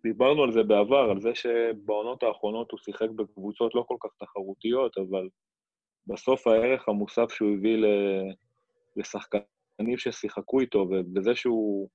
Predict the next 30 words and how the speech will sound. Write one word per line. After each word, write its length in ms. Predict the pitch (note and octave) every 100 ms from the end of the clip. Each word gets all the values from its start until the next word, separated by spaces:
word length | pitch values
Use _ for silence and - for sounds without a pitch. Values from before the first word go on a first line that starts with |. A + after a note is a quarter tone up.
| _ _ _ _ _ G2+
האריך 300 | G2 B2 -
את 60 |
הקריירה 520 | B2+ - G#2 A#2 B2 G#2
בצורה 440 | G2+ - G2+ A2
כזאת, 360 | A2+ A2 B2 G#2+
אני 160 | F#2+ F#2+
חושב 300 | F#2+ A2+ G2+
שמגיע 1600 | - G2+ F#2+ F#2 F#2 F#2 _ _ _ _ _ _ - G2 A2 A#2
לו 140 | A2
כל 200 | - A2+
הכבוד 420 | A2+ G2+ F#2+ A2+ C#3
על 120 | C3+
זה, 200 | C#3 C#3 A2
ואולי 680 | A2 A2 C3 C#3+ C3+ B2+ B2 _ _ _ _ _ _ _ _ _
הוא 120 | G#2+ G#2
יהווה 420 | G#2 G#2 A#2+ B2+
איזשהו 920 | C3 C3 - B2 A#2 A2+ A2 A2 G#2+
פורץ 380 | - G#2+ A#2+ -
דרך 400 | A#2 C3+ C3 A2 A2
לשחקנים, 960 | G2+ G2+ - G2 - G#2 A2+ A#2 A#2
אה, 380 | A2+ A2 G#2 G2+ F#2+
ותיקים 560 | G2 G2+ F#2 A#2+ A#2 G#2+ G#2+ _ _ _ _
במעמד 520 | G2 G2 G2+ G#2 B2 -
שלו, 320 | A2+ C3+ A#2+
שהוא 160 | G2+
היה 60 | G#2
סך 220 | A2+ A2
הכל 380 | G#2+ - A2+ G#2 G#2 _ _ _ _ _ _ _ _ _ -
מגה 300 | A2 C3 B2
סטאר, 440 | - G#2 G2 G2